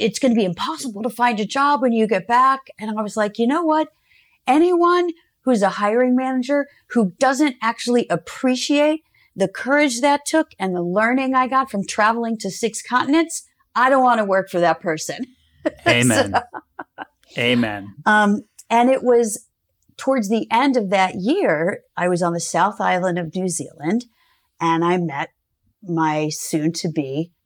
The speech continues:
Speaker 1: husband. So the story has, you know, a happy-ish ending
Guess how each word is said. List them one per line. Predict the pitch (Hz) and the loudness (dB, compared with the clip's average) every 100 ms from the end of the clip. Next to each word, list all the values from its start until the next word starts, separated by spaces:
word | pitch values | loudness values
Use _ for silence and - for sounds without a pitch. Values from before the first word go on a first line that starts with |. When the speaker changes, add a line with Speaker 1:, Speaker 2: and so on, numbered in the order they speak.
| _ | _
Speaker 1:
husband. | - 466 - - - - _ _ _ _ | -4 -2 -4 -8 -12 -20 _ _ _ _
So | - - 202 180 175 170 165 - _ | -20 -2 2 4 4 2 0 -6 _
the | 175 175 | -8 -4
story | - - 190 180 175 170 | -4 -2 0 2 2 0
has, | 170 165 165 156 - | 0 -2 -2 -4 -10
you | - | -4
know, | 262 175 | -2 -2
a | |
happy-ish | 170 170 165 156 165 165 | -2 -2 0 -2 -2 0
ending | 233 339 175 165 165 165 | 0 2 2 2 0 -2